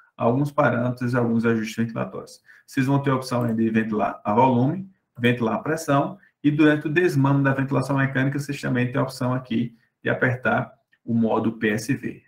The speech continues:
Se porventura vocês vier-, vierem a ter alguma dúvida, é só clicar aqui, ó, na interrogação, ela vai explicar o que é o modo P S V,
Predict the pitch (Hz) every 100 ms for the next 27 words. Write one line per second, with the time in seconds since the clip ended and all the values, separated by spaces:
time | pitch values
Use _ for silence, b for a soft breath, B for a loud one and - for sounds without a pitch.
0 | _ - 196 220 202 175 127 113 120 139
1 | 127 143 123 147 165 160 - 117 123 131
2 | 156 135 135 120 113 107 123 147 113 -
3 | - B B B 123 208 214 208 190 165
4 | 147 185 147 101 - B B 123 139 147
5 | 135 135 131 135 - 135 143 143 123 120
6 | 117 - 139 135 135 - 123 113 110 110
7 | 104 104 - 147 117 127 131